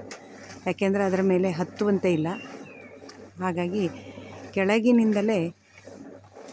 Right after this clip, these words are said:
ಪ್ರಯತ್ನಪಟ್ಟು ಅದನ್ನು ಸ್ವಚ್ಛಗೊಳಿಸಿಕೊಳ್ಬೇಕು. ಇದಕ್ಕೆ ಸತೀಶ್ ದೇವ್ ಅವರು ಒಂದು ಸುಲಭವಾದ ಉಪಾಯವನ್ನು ಕಂಡುಕೊಂಡಿದ್ದಾರೆ. ಈ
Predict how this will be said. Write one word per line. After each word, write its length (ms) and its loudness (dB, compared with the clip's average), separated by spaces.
ಪ್ರಯತ್ನಪಟ್ಟು 760 0
ಅದನ್ನು 280 2
ಸ್ವಚ್ಛಗೊಳಿಸಿಕೊಳ್ಬೇಕು. 1000 -2
ಇದಕ್ಕೆ 300 0
ಸತೀಶ್ 540 -4
ದೇವ್ 280 2
ಅವರು 220 2
ಒಂದು 200 4
ಸುಲಭವಾದ 600 2
ಉಪಾಯವನ್ನು 560 2
ಕಂಡುಕೊಂಡಿದ್ದಾರೆ. 720 0
ಈ 40 6